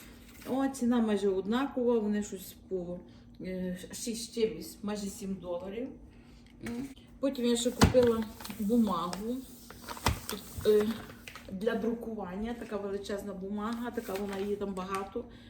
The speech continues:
Навіть не знаю, скільки там є, але вона дуже, дуже її багато тут є. Бо вона така тяжка, кіло триста,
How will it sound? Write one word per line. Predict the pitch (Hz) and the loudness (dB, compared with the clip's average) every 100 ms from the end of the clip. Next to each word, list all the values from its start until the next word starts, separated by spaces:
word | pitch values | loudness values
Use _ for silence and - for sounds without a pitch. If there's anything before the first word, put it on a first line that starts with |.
| - | -10
Навіть | 208 208 208 | -4 -2 -2
не | |
знаю, | 202 202 190 | -4 -4 -6
скільки | 190 - 185 196 | -8 -8 -8 -8
там | 180 180 185 | -8 -8 -8
є, | 214 262 302 - - - - - | -4 -4 -4 -8 -16 -20 -20 -12
але | 196 190 190 | -6 -4 -4
вона | 185 98 185 | -6 -6 -6
дуже, | 185 196 185 - - - - - - - - - | -4 -4 -4 -10 -12 -18 -20 -20 -20 -20 -20 -4
дуже | 208 220 | -2 0
її | 220 | -2
багато | 185 185 160 170 - | -2 -4 -6 -10 -14
тут | - - | -16 -12
є. | - - - - - | -12 -12 -16 -20 -10
Бо | 190 | -4
вона | 202 | -4
така | 196 202 196 | -4 -4 -4
тяжка, | 196 196 - 240 | -4 -6 -4 -4
кіло | 240 202 196 | -4 -4 -2
триста, | 185 202 226 247 - 233 | -2 0 0 -2 -4 -6